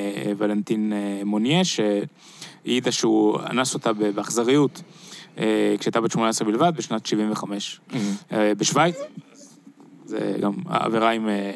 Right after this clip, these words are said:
Speaker 1: עם, עם חוק, אה, התיישנות, וצריך גם להגיד שה-, העיתון שפרסם את העדות שלה, לפריזיאן,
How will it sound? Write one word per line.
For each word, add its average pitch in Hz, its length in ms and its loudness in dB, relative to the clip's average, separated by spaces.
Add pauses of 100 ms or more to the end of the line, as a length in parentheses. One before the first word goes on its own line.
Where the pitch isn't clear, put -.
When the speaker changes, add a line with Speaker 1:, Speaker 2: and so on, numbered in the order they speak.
Speaker 1:
עם, - 280 -4
עם 117 160 -4
חוק, - 280 -2
אה, 113 100 2
התיישנות, 110 460 0 (760)
וצריך 151 180 0
גם 160 100 4
להגיד 143 280 2
שה-, 113 540 6
העיתון 101 1160 4
שפרסם 139 500 0
את - 220 -6
העדות 107 1000 2
שלה, 127 240 2
לפריזיאן, 120 640 2